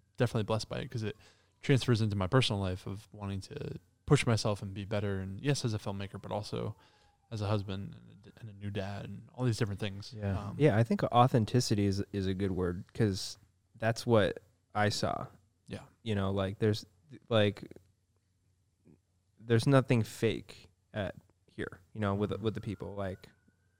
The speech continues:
Speaker 3: everyone is just very open and honest and vulnerable. You know what I mean? Like, it's, there's no, like, uh, there's no feeling of, like, "Oh, well, it's,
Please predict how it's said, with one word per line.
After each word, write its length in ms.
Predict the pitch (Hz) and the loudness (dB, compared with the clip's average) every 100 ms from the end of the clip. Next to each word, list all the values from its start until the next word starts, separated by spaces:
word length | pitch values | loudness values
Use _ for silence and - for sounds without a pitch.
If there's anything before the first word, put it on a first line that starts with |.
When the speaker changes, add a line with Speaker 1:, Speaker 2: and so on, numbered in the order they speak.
| _ _ | _ _
Speaker 3:
everyone 380 | 107 104 107 104 | -4 0 2 2
is 120 | 101 | 0
just 200 | 107 104 - | -2 -2 2
very 200 | 101 92 | 2 0
open 320 | 98 107 101 | -4 -4 -4
and 100 | 95 | -4
honest 280 | 98 101 - | -4 -4 -4
and 180 | 107 | -6
vulnerable. 720 | 101 101 98 98 95 92 92 107 _ 107 | -4 -4 -2 -2 -2 -4 -6 -8 _ -6
You 80 | |
know 60 | 107 | -2
what 100 | 101 | 0
I 40 | |
mean? 240 | 101 98 98 | 0 -2 -2
Like, 200 | 95 - | -4 -6
it's, 160 | 101 110 | -6 -8
there's 340 | - 104 104 | -6 -4 -2
no, 220 | 110 110 | 0 2
like, 380 | 107 101 101 - - | 2 0 -2 -6 -14
uh, 60 | - - _ _ - | -14 -14 _ _ -10
there's 160 | 110 123 | -4 -2
no 100 | 113 | -2
feeling 440 | - 120 110 104 | 2 2 4 2
of, 100 | 101 | -2
like, 140 | 101 - - | -4 -6 -8
"Oh, 160 | 123 107 | -4 -2
well, 200 | 104 101 | 0 -2
it's, 280 | - - | -6 -14